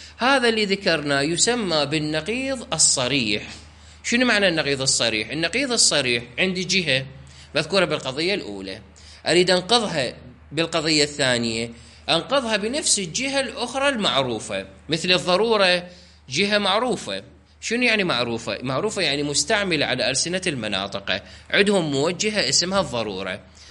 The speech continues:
من أريد أنقضها، أنقضها بجهة هم معروفة على ألسنة المناطق، هم معروفة ومستعملة عندهم، اللي هي الإمكان العام،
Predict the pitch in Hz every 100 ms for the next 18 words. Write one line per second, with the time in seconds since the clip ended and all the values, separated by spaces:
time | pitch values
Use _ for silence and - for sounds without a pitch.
0 | - - 165 190 190 247 233 220 170 143
1 | 151 135 160 214 208 214 165 240 269 240
2 | 208 262 294 226 196 233 208 170 170 151
3 | 156 165 156 143 139 120 113 113 110 101
4 | - - - - 208 233 180 208 220 208
5 | 180 - 190 185 165 120 117 110 110 98
6 | - - 143 160 151 151 151 143 139 123
7 | 190 254